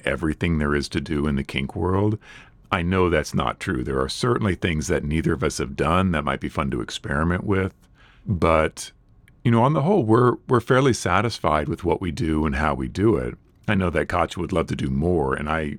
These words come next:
I would like to do more as well. Kink is one of those things where it can be the first thing that drops off of your list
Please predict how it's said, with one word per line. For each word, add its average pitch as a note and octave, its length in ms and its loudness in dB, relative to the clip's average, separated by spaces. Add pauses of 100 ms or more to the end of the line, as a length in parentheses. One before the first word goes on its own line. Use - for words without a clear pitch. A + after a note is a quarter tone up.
(100)
I G#2 120 0
would G2+ 160 -2
like F#2+ 160 0
to - 80 -4
do D#2 120 0
more C2+ 280 -2
as B1+ 120 -8
well. A#1 420 -4 (420)
Kink C3+ 260 2
is A2 120 2
one A2+ 140 6
of G#2+ 60 6
those G2 280 2
things F2+ 340 2
where D2+ 640 2 (400)
it A2+ 140 2
can B2 120 2
be G#2+ 120 6
the F2 120 2
first - 580 -2
thing F#2+ 240 2
that D2 180 0
drops D2 420 -2
off D2+ 300 -2
of E2 120 -8
your C#2 400 -2
list F2 680 0